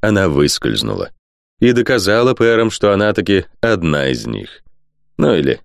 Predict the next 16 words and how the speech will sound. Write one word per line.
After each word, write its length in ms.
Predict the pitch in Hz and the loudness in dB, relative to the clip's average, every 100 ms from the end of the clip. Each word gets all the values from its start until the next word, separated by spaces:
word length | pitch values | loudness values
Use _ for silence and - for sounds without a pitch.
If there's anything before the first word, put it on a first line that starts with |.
| - | -8
почти 420 | - 80 - - 62 | -4 -2 -2 -2 -2
доказала. 560 | 58 55 50 50 - _ _ _ _ _ _ _ | -2 -4 -4 -8 -10 _ _ _ _ _ _ _
Осталась 520 | 92 76 - 123 104 | -4 -2 0 0 2
некая 260 | 117 107 101 | 0 0 0
инициация, 840 | 117 110 98 117 101 62 - 55 | 2 0 2 0 0 -2 -4 -4
но 200 | 55 87 | 0 0
сейчас 480 | 117 127 - 139 - | 0 -2 0 -2 0
Молли 300 | 120 123 107 | 0 2 2
не 140 | 107 101 | 2 0
хотела 500 | 98 - 107 78 67 | -2 0 0 2 0
об 100 | 64 | 0
этом 280 | 62 62 | -2 -2
думать. 360 | 57 53 50 - - - _ _ - | -2 -4 -6 -12 -12 -20 _ _ -4
Или, 140 | 65 62 | -2 0
вернее 300 | 62 73 69 | -2 -2 -2
сказать, 560 | 69 62 71 - - | -2 -2 -2 -4 -10